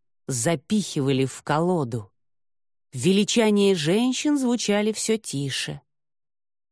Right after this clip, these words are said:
«Храбрейший волк среди волков, и как медведь жених суров. Красивый, юный он и статный,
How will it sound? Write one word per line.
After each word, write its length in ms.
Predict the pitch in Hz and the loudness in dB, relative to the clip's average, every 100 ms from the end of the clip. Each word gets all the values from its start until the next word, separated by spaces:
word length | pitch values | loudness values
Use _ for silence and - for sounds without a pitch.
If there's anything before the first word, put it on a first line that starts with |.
| _ | _
«Храбрейший 880 | - 185 190 175 214 277 247 - 226 | -6 -2 0 2 0 0 0 0 0
волк 420 | 185 202 240 220 | 2 2 2 0
среди 360 | - 185 208 208 | -2 0 2 2
волков, 720 | 185 185 175 214 220 147 - _ _ _ _ | 2 2 0 0 0 -2 -14 _ _ _ _
и 120 | 127 | -2
как 240 | - 180 - | 0 -2 0
медведь 760 | 175 147 135 156 202 226 - | 0 0 0 2 4 2 0
жених 640 | 143 127 156 151 160 127 - | -2 0 2 2 2 0 -4
суров. 800 | - 160 156 196 226 175 - - _ _ _ _ _ _ | -2 0 2 2 2 -2 -8 -20 _ _ _ _ _ _
Красивый, 1200 | - 254 277 - - 196 226 196 139 139 135 120 - _ _ | -2 2 2 2 -2 0 2 2 0 0 -2 -6 -16 _ _
юный 680 | 165 131 185 262 285 285 285 | -4 0 2 4 4 4 4
он 220 | 269 269 | 4 2
и 80 | 254 | 2
статный, 920 | 247 - - 226 185 - 147 135 113 | 0 -2 0 0 0 -2 0 0 -2